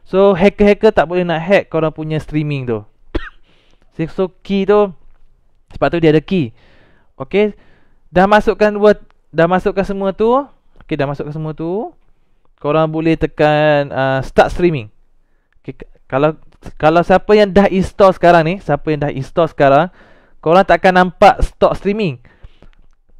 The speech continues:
Sebab apa stop streaming? Sebab saya tengah streaming. Okey, kalau saya stop, habislah, saya kena setting semua. Okey, so, saya takkan stop. Okey, korang yang akan start. Korang yang tengah dah install tu, korang te-,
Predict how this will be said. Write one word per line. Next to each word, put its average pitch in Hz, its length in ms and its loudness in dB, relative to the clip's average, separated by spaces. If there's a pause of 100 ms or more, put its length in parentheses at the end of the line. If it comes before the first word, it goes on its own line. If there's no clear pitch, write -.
(260)
Sebab 156 160 2
apa 147 240 2
stop 185 240 0
streaming? 185 320 -2
Sebab 151 160 -2
saya 202 240 6
tengah 196 240 0
streaming. 143 480 -4 (640)
Okey, - 160 -20
kalau 165 160 4
saya 214 160 4
stop, 165 480 4 (400)
habislah, 202 480 2
saya 180 80 0
kena 180 160 -2
setting 190 220 0
semua. 202 340 -4 (680)
Okey, 151 460 0
so, 226 400 2 (240)
saya 156 480 2 (580)
takkan 143 320 -2
stop. - 480 0 (320)
Okey, 180 240 -6 (240)
korang 220 360 4
yang 170 120 4
akan 175 160 2
start. 147 280 2 (280)
Korang 196 320 2
yang 202 160 -2
tengah 190 320 -2
dah 170 160 2
install 185 480 2
tu, 160 140 -2 (100)
korang 175 240 -2
te-, 165 160 -6